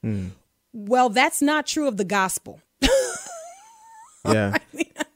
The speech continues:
Speaker 1: And, and,
Speaker 2: we're, go
Speaker 1: and,
Speaker 2: ahead.
Speaker 1: no, I was saying the thing is that we, we can't get, uh, conflated is conservatism and Christianity. Like, to,
Speaker 2: That's
Speaker 1: to think
Speaker 2: right.
Speaker 1: that if the, if a person says, "I'm a conservative," to automatically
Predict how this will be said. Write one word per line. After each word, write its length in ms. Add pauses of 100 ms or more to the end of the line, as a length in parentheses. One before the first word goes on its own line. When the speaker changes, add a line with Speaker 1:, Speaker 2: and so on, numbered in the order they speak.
(140)
Speaker 1:
And, 280
and, 200
Speaker 2:
we're, 100 (240)
go 100
Speaker 1:
and, 120
Speaker 2:
ahead. 180
Speaker 1:
no, 140
I 40
was 120
saying 160
the 80
thing 260
is 380
that 300
we, 180 (140)
we 80
can't 340
get, 260 (360)
uh, 200
conflated 640
is 460 (220)
conservatism 800
and 100
Christianity. 680
Like, 240
to, 40 (120)
Speaker 2:
That's 340
Speaker 1:
to 140
think 80
Speaker 2:
right. 240
Speaker 1:
that 240 (420)
if 180
the, 260
if 160
a 60
person 320
says, 260
"I'm 180
a 40
conservative," 680 (400)
to 120
automatically 880